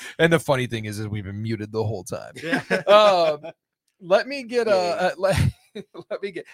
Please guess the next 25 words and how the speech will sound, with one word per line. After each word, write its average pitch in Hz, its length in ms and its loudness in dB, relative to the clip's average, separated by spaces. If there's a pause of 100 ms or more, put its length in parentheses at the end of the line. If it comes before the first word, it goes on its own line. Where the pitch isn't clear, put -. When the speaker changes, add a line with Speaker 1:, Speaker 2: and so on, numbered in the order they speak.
(200)
Speaker 1:
make 190 200 -4
hockey, 165 540 -6
make 147 200 -8
hockey 143 260 -2
violent 110 300 -6
again. 104 140 -18
That's 131 240 -2
where, 110 180 -10
that's 131 240 -2
where 117 80 -8
we're 104 120 -8
at, 101 160 -8
right? 110 200 -8 (360)
Speaker 2:
Mm-hmm. 120 60 -10
Speaker 1:
Ryan 160 280 -2
Reeves 160 240 -8
had 117 120 -6
a 110 80 -8
strong 135 400 -2
stance. 113 400 -8
Let's 117 160 -10
make 127 200 -4
hockey 117 320 -4
violent 101 360 -8
again, 107 220 -20